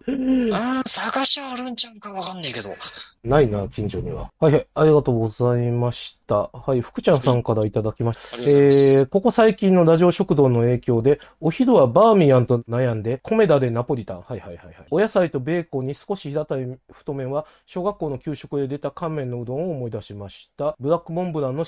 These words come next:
Speaker 2: 塩のワードも美味しかったという形でコメントいただきました。ありがとうございます。
Speaker 1: 福ちゃん手強いですね。
Speaker 2: 何が？
Speaker 1: え、だってこの人コメダのナポリタンと塩のワール一気食いしてるんですよ。
Speaker 2: そうでしょうね。普通に考えたら。
Speaker 1: うん。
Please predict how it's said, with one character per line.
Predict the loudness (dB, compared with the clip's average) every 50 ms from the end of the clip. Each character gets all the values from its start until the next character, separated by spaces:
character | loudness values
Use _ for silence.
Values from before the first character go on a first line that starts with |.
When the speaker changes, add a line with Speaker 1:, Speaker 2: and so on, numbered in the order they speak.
| -8
Speaker 2:
塩 | -8 -8 -6 -6
の | -6 -4
ワ | -4 -6
ー | -6
ド | -6
も | -6 -6
美 | -6
味 | -6
し | -8
か | -12 -16
っ | -16
た | -18 -18
と | -20 -20
い | -20 -18
う |
形 | -18 -20 -20 -20 _ -18 -18
で | -18
コ | -16 -16 -16
メ | -14 -14
ン | -14
ト | -14 -14
い | -14
た | -14 -14
だ | -14
き | -14 -16
ま | -18 -18
し | -16 -12
た。 | -12 -8
あ | -6
り | -6
が | -6 -6
と | -8
う | -8
ご | -6
ざ | -6 -6
い | -6
ま | -6 -8
す。 | -10 -8 -8
Speaker 1:
福 | -6 -4 -4 -4 -6 -8 -10 -14 _ -8 -6 -6 -4 -2 -2
ち | -2 -2
ゃ | -2
ん | -4 -8
手 | -6 -6 -6 -6 -6
強 | -4 -4 -2 -2
い | -4 -2
で | -2
す | -2 -4 -4
ね。 | -6 -12 -20 -20 -20 _
Speaker 2:
何 | -16 -14 -14 -14 -14
が？ | -16 -18 -18 _ _
Speaker 1:
え、 | -10 -10
だ | -8
っ | -8
て | -8 -8
こ | -6 -6
の | -4 -4
人 | -4 -6
コ | -8 -6 -6 -4 -4
メ | -4 -4
ダ | -4 -4
の | -6 -8
ナ | -10 -10 -10
ポ | -8 -6 -4
リ | -4 -2
タ | -2 -4 -4
ン | -4
と | -2 0 2 2 2 0
塩 | -4 -6
の | -4 -4
ワ | -2 -2
ー | -4
ル | -4
一 | -6 -8 -6
気 | -6 -6 -6
食 | -4 -2
い | -4
し |
て | -2 -2
る | -4 -6
ん |
で | -6
す | -6 -8 -10
よ。 | -16 _ -14
Speaker 2:
そ | -6 -2 0 0
う | 0
で | 0
し | -2 -6
ょ | -10 -10
う | -8
ね。 | -8 -10 -10 -12 -14 -18
普 | -18 -14
通 | -12 -10
に | -10 -10
考 | -8 -8 -8 -8
え | -8 -10 -12
た | -12 -14
ら。 | -16
Speaker 1:
う | -16
ん。 | -18